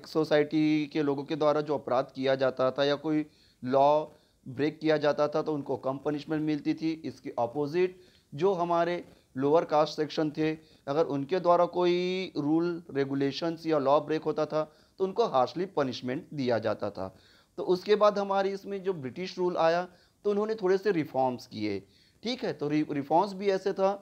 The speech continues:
कि उन्होंने अपने अनुसार लॉ बनाए। उन्हीं में से एक था एक्ट एटीन सेवेंटी, जिसके इसमें ये था कि अगर कोई उस समय ब्रिटिशर्स के क्रिटिसाइज करता या उसकी बुराई करता तो ऐसा कानून था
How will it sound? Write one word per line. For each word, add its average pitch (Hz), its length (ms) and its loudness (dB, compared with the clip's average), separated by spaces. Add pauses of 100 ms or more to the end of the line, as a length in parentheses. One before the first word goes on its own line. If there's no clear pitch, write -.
(320)
कि 226 160 -6
उन्होंने 190 500 -2
अपने 180 340 -2
अनुसार 151 680 0 (400)
लॉ 131 240 4
बनाए। 104 400 -4 (300)
उन्हीं 170 260 0
में 214 120 -2
से 208 120 -4
एक 175 300 0
था 185 420 -4 (360)
एक्ट 165 260 2 (180)
एटीन 156 320 -4
सेवेंटी, 127 560 -2
जिसके 139 360 -4 (220)
इसमें 185 260 -6
ये 175 160 -2
था 180 160 0
कि 175 280 -14
अगर 156 260 2
कोई 190 180 0
उस 165 200 -4
समय 170 220 -2
ब्रिटिशर्स 143 640 -4
के 175 260 -4 (460)
क्रिटिसाइज 151 520 2
करता 165 600 2 (140)
या 165 80 6
उसकी 165 220 -2
बुराई 143 340 4
करता 170 440 2 (480)
तो 247 400 4
ऐसा 143 280 2
कानून 185 360 -2
था 185 180 -2